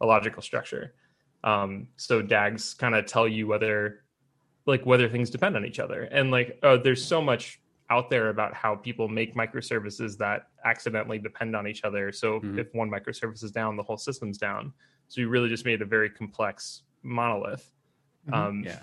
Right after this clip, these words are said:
Speaker 1: and, and to that point, like, there's so many times where a monolith can be a very effective tool given the right ar-, hardware, um, and networking configuration. So I don't know. It's really interesting topic. W-, what do you two experience on a,
Speaker 2: So,
Speaker 1: uh,
Speaker 2: uh,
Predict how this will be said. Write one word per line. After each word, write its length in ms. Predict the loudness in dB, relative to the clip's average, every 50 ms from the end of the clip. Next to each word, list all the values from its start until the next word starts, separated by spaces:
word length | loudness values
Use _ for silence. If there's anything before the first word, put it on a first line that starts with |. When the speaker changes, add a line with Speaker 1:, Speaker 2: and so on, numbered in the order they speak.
| -12 -4 0
Speaker 1:
and, 280 | 2 2 4 2 0 0
and 160 | -2 -4 -2
to 80 | 0 4
that 200 | 4 4 4 4
point, 220 | 0 -2 -2 0 0
like, 180 | 0 0 0
there's 200 | 0 -2 -2 -2
so 80 | -2 -4
many 120 | -4 -4
times 260 | -4 -4 -4 -4 -2 -2
where 100 | -4 -2
a 20 |
monolith 560 | -2 -2 -2 -2 -2 -2 -2 -4 -6 -8 _
can 140 | -6 -6 -6
be 140 | -4 -4 -4
a 60 | -2
very 280 | 0 0 0 0 0 -2
effective 560 | -6 -2 -2 -2 -2 -2 -4 -10 -10 -12 _
tool 360 | -12 -10 -6 -4 -4 -4 -4
given 300 | -4 -4 -6 -6 -6 -8
the 80 | -6 -6
right 180 | -4 -4 -4 -4
ar-, 140 | -6 -8 -8 _ _ -16
hardware, 640 | -2 2 2 2 2 0 -4 -8 -10 -10 -14 -16 _ _ _ _ _ _ _ _ _ _ _ _ -8
um, 340 | -6 -4 -4 -4 -6 -10 -10 _ -4
and 220 | -2 -2 0 0
networking 520 | -2 0 0 -2 -2 -4 -6 -10 -10 -12 -14 -18 _ _
configuration. 760 | -12 -10 -10 -8 -10 -10 -8 -8 -8 -8 -10 -10 -12 -12 -12 -14
So 340 | -10 -8 -6 -6 -6 -8 -10 _ _ _ _ 0
I 40 | 2
don't 100 | 2 4
know. 100 | 2 2
It's 240 | 0 -4 -6 -8 -12 -16 _ _ _
really 260 | 2 4 4 4 4 2
interesting 360 | 0 -4 -6 -6 -6 -6 -4
topic. 440 | -4 -4 -4 -4 -4 -6 -8 -8 -10
W-, 180 | -14 -14 -14 -10
what 200 | -2 0 0 0
do 60 | 2
you 280 | 0 -4 -4 -6 -8 -10
two 260 | -10 -8 -6 -6 -6
experience 680 | -6 -8 -10 -8 -6 -4 -4 -4 -4 -8 -10 -14 -14 -10
on 140 | -8 -6 -6
a, 220 | -6 -6 -8 -10 -14 _ _ _ _ _ _ _ _ _ _ _ _ _ _
Speaker 2:
So, 160 | -4 0 2 2
Speaker 1:
uh, 20 |
Speaker 2:
uh, 280 | 2 0 -4 -8 -12